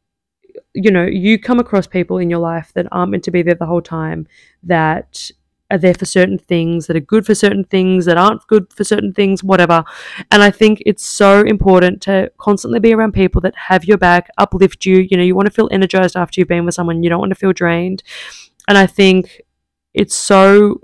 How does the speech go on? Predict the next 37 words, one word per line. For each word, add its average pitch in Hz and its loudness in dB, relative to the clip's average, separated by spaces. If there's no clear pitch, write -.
important, 190 2
especially 202 -2
out 190 2
of 190 -4
high 175 2
school, 175 -6
you 165 -2
know, 165 -2
you're 170 2
not 180 -2
friends 190 0
with 185 -6
the 190 -4
same 170 -2
people 180 0
that 180 0
you 190 0
were 180 -2
friends 175 -2
with 165 -6
when 175 0
you 180 0
were 180 -2
fifteen. 175 -2
Like, 185 -6
you 185 -6
know, 175 -6
there's 175 -6
heaps - -10
of - -20
people, 175 -4
unless 190 4
there 196 6
are 175 4
people 175 -2
that 165 4
are, 160 2